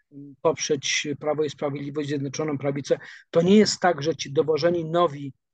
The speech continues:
y, wyborcy, mm, przewrócą stolik ten wyborczy, tak? S-, w sensie doprowadzą do sytuacji, że będą jakieś zasadnicze przesunięcia, ale jednak to może być dodatkowe te punkt czy dwa, y, punkty. No,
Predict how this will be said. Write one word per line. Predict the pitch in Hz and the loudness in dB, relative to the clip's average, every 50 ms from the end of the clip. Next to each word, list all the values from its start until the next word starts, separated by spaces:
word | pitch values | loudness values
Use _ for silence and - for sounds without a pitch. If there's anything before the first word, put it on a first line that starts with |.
| _ _ _ _ _ _ 165 | _ _ _ _ _ _ -12
y, | 151 151 151 151 147 139 | -10 -8 -4 -4 -4 -4
wyborcy, | 139 151 139 165 160 160 156 - - - - 160 156 156 165 - - - | -4 0 2 4 4 2 2 -4 -10 -8 -6 -4 -4 -4 -6 -8 -10 -18
mm, | 156 151 151 151 147 151 151 151 139 | -20 -18 -16 -16 -14 -12 -8 -8 -6
przewrócą | - - 170 160 151 165 165 - 175 170 | -4 0 2 2 2 2 0 2 2 2
stolik | 143 - - - 220 180 147 131 - - - - | 0 0 2 2 2 4 2 -2 -6 -8 -16 -14
ten | _ 151 143 135 | _ -8 -8 -6
wyborczy, | 135 139 139 147 139 127 - - 131 | -6 -2 -2 0 0 -2 -4 -6 -10
tak? | - - 151 156 135 | -6 -4 -4 -4 -4
S-, | - - - - - 151 147 147 147 139 131 | -6 -10 -10 -10 -8 -8 -6 -6 -6 -6 -6
w | - | -6
sensie | 156 151 135 - - 156 147 139 - - - - - _ | -6 -4 -4 -2 0 -2 -2 -2 -8 -14 -18 -18 -18 _
doprowadzą | 143 139 143 143 143 139 151 143 151 151 160 156 139 151 160 | -16 -16 -16 -16 -10 -4 -2 -2 2 2 2 2 4 2 0
do | 151 139 | 0 -2
sytuacji, | 127 - - 160 151 139 - 160 151 | -6 -2 -2 -2 -2 -2 -4 -4 -4
że | 147 156 | -2 0
będą | 151 160 160 143 156 | 0 0 0 -2 -4
jakieś | 151 139 - - 147 131 | -6 -6 -8 -8 -8 -4
zasadnicze | 135 143 131 - 160 143 143 147 131 156 151 | -4 -4 -2 -2 -2 -4 -4 -6 -6 -6 -6
przesunięcia, | - - 143 - - 180 196 202 180 - - - | -4 -8 -10 -6 0 2 4 4 4 2 -2 -4
ale | - 156 156 156 | -2 0 2 4
jednak | 170 190 180 175 175 175 165 - - - - - - - _ _ | 6 6 6 4 2 0 -2 -4 -6 -14 -20 -20 -20 -20 _ _
to | _ 170 | _ 0
może | 165 175 175 165 175 170 | 2 4 4 4 4 2
być | 170 170 165 | 2 2 2
dodatkowe | 170 165 160 160 - - 170 175 165 | 0 0 0 0 0 2 2 2 2
te | - 165 | 0 -4
punkt | - - 175 180 175 147 - | -6 -4 -8 -8 -8 -8 -8
czy | - 160 | -8 -8
dwa, | 139 135 143 151 151 151 147 - _ - - - _ - | -6 -4 -2 0 0 0 -2 -8 _ -20 -20 -20 _ -2
y, | 160 156 156 156 151 143 135 | 0 2 4 4 2 0 0
punkty. | - 175 165 147 - - - - 175 185 190 190 190 190 185 | 0 0 0 0 -2 -6 0 2 2 2 2 0 0 -2 -6
No, | - | -10